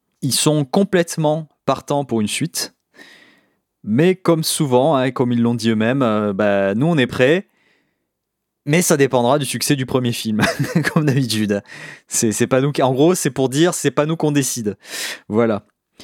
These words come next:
Mais, euh, mais en vrai, personnellement, j'ai un peu du mal à voir quelle suite ils pourraient faire au film, vu comment, euh, le film était déjà traité et vu comment il se finit.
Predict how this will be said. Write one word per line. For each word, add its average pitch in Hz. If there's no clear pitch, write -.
Mais, 131
euh, 110
mais 127
en 139
vrai, 156
personnellement, 131
j'ai 127
un 110
peu 156
du 131
mal 151
à 120
voir 123
quelle 117
suite -
ils -
pourraient 107
faire 143
au 113
film, 135
vu 113
comment, 127
euh, 107
le 104
film 131
était 117
déjà 110
traité 127
et 107
vu 101
comment 120
il 113
se -
finit. 117